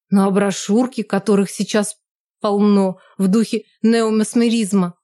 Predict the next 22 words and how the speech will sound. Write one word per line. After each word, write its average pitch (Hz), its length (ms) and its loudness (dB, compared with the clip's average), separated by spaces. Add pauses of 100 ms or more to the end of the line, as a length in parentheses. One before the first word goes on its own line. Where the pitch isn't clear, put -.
(640)
Грених 233 420 0
взглянул 196 640 0 (140)
в - 60 -16
светлое, 208 540 0
раскрасневшееся 185 1000 -4
от 180 100 -8
возмущения 180 600 0
лицо 180 300 -2
Пети 220 480 -4 (220)
и 202 120 0
дернул 277 440 0
краем 220 320 2
рта 214 300 -2
в 208 80 -8
мягкой 185 440 0
улыбке. 175 580 -6 (480)
Разница 220 640 0
между 190 260 2
ними 185 400 2 (240)
в - 80 -20
семнадцать 233 600 0
лет 247 260 -2